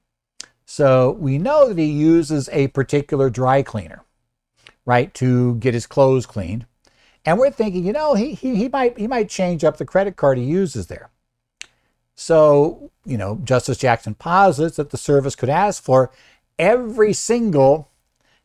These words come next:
invoice, every single credit card charge slip, right, from Visa, MasterCard, American Express that went through this dry cleaner, which would show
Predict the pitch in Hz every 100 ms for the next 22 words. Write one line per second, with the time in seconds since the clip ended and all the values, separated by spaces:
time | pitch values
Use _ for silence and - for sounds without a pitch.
0 | - 185 208 143 117 131 - 143 202 202
1 | 196 160 180 170 - 156 151 - 175 185
2 | 180 - 101 - _ _ _ _ _ _
3 | - 110 - - 143 123 117 147 135 139
4 | 117 117 120 - 113 127 117 110 110 104
5 | 104 - 302 190 143 - _ _ _ _
6 | _ _ _ _ - 151 151 156 147 135
7 | 123 113 156 190 208 - 127 113 131 123
8 | 131 - 131 -